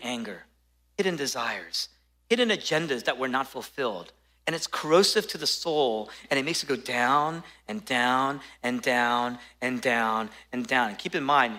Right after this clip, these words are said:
Jonah is not a non-believer. Jonah is not somebody who doesn't know who God is. Jonah is a prophet, which makes him a leader of God's people.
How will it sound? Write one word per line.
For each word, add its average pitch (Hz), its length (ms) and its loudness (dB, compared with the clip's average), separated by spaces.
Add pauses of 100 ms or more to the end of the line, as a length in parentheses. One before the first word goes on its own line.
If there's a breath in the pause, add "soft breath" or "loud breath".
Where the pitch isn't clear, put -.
Jonah 165 280 0
is 143 140 -2
not 139 180 4
a 127 60 0
non-believer. 123 640 -2 (1080)
Jonah 160 520 4 (120)
is 143 140 -4
not 175 160 2
somebody 147 220 0
who 143 80 -2
doesn't 147 260 0
know 135 120 0
who 135 120 -4
God 123 240 4
is. 120 380 -4 (340)
Jonah 160 400 2
is 143 160 0
a 131 60 4
prophet, 170 520 0
which 131 180 -4
makes 139 220 -6
him 143 100 0
a 135 60 4
leader 143 520 2
of 117 160 -4
God's 127 240 0
people. 127 440 -8